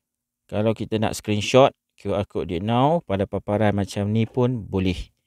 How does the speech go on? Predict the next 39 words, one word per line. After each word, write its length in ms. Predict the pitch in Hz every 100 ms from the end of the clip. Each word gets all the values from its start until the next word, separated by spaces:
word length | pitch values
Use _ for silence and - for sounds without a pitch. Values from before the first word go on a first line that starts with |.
| _ _ _ _ _ _ _ _ -
Alright, 320 | 110 151 -
ah, 240 | 104 104
dan 160 | 98 110
sekarang 400 | 113 - 120 131
ni 80 | 147
ada 160 | 117
banyak 240 | 107 107 107
lah. 240 | 120 143
Ah, 240 | - 98 98
kalau 160 | 101
kita 160 | 98 95
tengok 240 | 98 71
Shopee 400 | - 101 - 113
pun 240 | 135 139 -
ada 240 | 101 98
yang 320 | 98 101 95
buat 160 | 95 -
servis 480 | - 98 110 110 -
untuk 320 | 101 90 90 -
printing 560 | 90 92 - 127 175 - _ _ _ _ _ _ _ _
Q 320 | - 117 113
R 160 | 123 120 -
kod 240 | 113 95
Duit 80 | 92
Now. 320 | 120 110 87
Ah, 160 | 82 95
jadi, 240 | 104 113
design 400 | 110 104 120 117
tu 160 | 135 120
macam-macam. 640 | 107 101 101 - 92 85
Ah, 160 | 82 101
ni 160 | 147
untuk 80 | 156
yang 160 | 139 131
simple 400 | 143 135 123 117
lah. 160 | 151
Kita 320 | 180 127 135
boleh 320 | 131 135 139 123
je 320 | 120 123